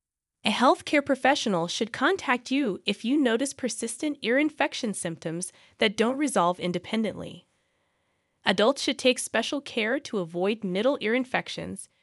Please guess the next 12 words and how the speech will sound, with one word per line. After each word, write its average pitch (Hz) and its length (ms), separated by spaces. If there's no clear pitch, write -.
which 233 160
can 247 140
indicate 240 580
a 196 80
more 180 180
severe 185 420
problem. 165 580
Consult 262 480
your 262 80
primary 240 500
care 220 260
provider, 180 640